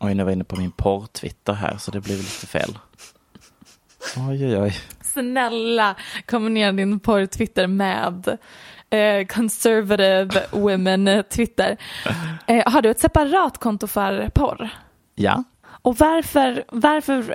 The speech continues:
Speaker 2: är det via Twitter och varför går det inte bara in liksom på Pornhub som en normal person?
Speaker 1: Nej, men alltså, Twitter är den nya Tumblr för den här eran. Så att du har liksom, eh, <clears throat> alltså amatörmänniskor, folk som liksom har ett riktigt Twitterkonto, typ så här,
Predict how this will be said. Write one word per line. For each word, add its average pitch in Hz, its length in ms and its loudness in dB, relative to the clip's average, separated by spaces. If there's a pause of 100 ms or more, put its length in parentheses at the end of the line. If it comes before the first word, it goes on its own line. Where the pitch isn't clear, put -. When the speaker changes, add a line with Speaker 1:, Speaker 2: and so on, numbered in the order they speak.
(140)
Speaker 2:
är 247 160 4
det 240 120 2
via 214 280 0
Twitter - 680 -4
och 196 100 -2
varför 233 520 -2
går 214 120 -2
det 226 60 2
inte 208 180 -4
bara 202 200 0
in 214 340 -2
liksom 196 320 -6
på 190 100 -8
Pornhub 190 460 -4
som 185 160 -4
en 185 260 -4
normal 214 340 -2
person? 214 400 -12
Speaker 1:
Nej, - 320 -6
men 123 80 4
alltså, 123 180 0
Twitter 127 440 0
är 110 540 4
den 110 240 2
nya 98 560 2
Tumblr 87 560 -2
för 92 220 0
den 92 120 0
här 92 160 2
eran. 90 440 0
Så - 140 -4
att - 140 -10
du 104 60 4
har 101 200 4
liksom, 92 420 0 (340)
eh, 101 300 4 (160)
<clears throat> 233 160 -4
alltså 107 200 0
amatörmänniskor, 101 1000 2
folk 95 280 -2
som 92 180 0
liksom 90 380 -2 (460)
har 95 520 4
ett - 160 -2
riktigt - 540 -4
Twitterkonto, 98 580 -2
typ 95 160 -6
så 107 80 2
här, 87 180 0